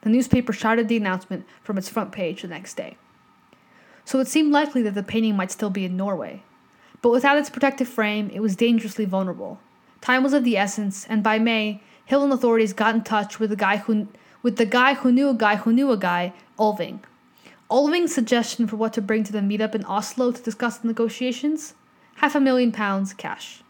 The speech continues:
This came from Scotland Yard's cash reserves set aside just for these sort of purposes. To Oslo it was. Hill,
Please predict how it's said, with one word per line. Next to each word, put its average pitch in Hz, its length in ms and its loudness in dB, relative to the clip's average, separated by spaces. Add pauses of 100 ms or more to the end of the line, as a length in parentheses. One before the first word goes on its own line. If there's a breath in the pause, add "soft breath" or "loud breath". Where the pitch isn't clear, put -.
(440 soft breath)
This 247 140 -6
came 262 180 0
from 220 140 0
Scotland 208 400 -4
Yard's 190 280 -2
cash 226 300 -4
reserves 190 380 -4 (260 loud breath)
set - 220 -2
aside 208 340 -2
just 214 240 -6
for 202 120 -6
these 190 160 -4
sort 185 160 -6
of 175 120 -10
purposes. - 680 -14 (340)
To - 120 -14
Oslo 202 340 -2
it - 120 -6
was. - 400 -14 (500 soft breath)
Hill, 247 440 2